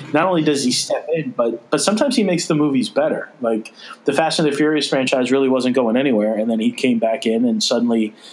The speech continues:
you know, revitalizes that whole franchise, which has become a multi-billion dollar franchise. You know, really, if you think about it, that, that, that entire franchise, like, you know, ignores every rule of Hollywood in that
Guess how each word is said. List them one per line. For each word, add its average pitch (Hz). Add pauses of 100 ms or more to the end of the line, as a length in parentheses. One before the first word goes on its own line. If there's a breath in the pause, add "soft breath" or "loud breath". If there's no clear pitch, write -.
(160 loud breath)
you 123
know, 110
revitalizes 113
that 113
whole 120
franchise, 123
which 107
has 107
become 113
a 107
multi-billion 117 (300 loud breath)
dollar 117
franchise. 127
You 135
know, 107 (360 loud breath)
really, 151
if 131
you 175
think 160
about -
it, - (460 soft breath)
that, 139
that, 131
that 160
entire 175
franchise, 135 (100)
like, 117 (260)
you 143
know, 120
ignores 135
every 139
rule 117 (300)
of 123
Hollywood 120
in 135
that 131